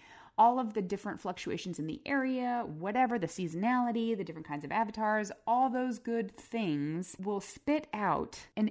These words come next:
annual number. But that's great. That's, I mean, that's top line revenue. It's really, really good to know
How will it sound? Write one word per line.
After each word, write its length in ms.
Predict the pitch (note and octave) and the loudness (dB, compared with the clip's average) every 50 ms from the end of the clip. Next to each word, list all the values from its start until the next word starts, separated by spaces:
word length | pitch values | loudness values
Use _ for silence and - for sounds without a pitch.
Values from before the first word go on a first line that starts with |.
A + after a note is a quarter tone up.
| - | 0
annual 460 | A3+ A3+ A3 A3+ A3 A3 G#3 F#3+ F#3+ | -2 -2 0 0 0 0 0 -2 -2
number. 480 | F#3+ F#3+ F#3+ F#3 E3+ C#3+ - - - - | -2 -2 -2 -2 -2 -4 -4 -4 -4 -2
But 200 | F#3+ G#3+ C#4+ C#4+ | -2 -2 0 4
that's 260 | - F#4+ G4 G4 - | 4 4 4 2 0
great. 340 | - - F4+ E4 B3+ - - | 0 0 2 2 2 2 0
That's, 200 | C#4+ D4+ D4+ - - | 0 0 0 2 4
I 40 | C#4 | 6
mean, 120 | D4 D4 | 6 8
that's 220 | C#4 D#4 D4+ - | 6 4 2 -2
top 300 | - - - D4 C#4 - | -4 -2 0 0 2 2
line 220 | C4+ C4+ C4 B3 A3+ | 2 2 4 4 4
revenue. 420 | G3+ F3+ D#3 C#3 C#3 - - F#3 - - | 2 0 -2 -2 -2 -2 -4 -6 -4 -2
It's 180 | A#3 A3 - A3 | -2 -2 -2 -4
really, 680 | G3+ F3+ F3 F3 G3+ G#3+ A3 A3+ A3+ A3 A#3 A3+ A3 | -4 -4 -2 2 2 4 6 6 6 6 4 4 2
really 500 | F3 D3 D3 D3+ F3 G3+ G#3 G#3 F#3 G3 | 2 0 -4 -2 0 2 2 2 2 2
good 220 | E3 E3+ F#3 E3+ F3 | 2 2 0 0 0
to 80 | - | 0
know 380 | F#3 F3+ F3 F3+ G#3 C4 F4 E4+ | -2 0 0 0 2 0 0 0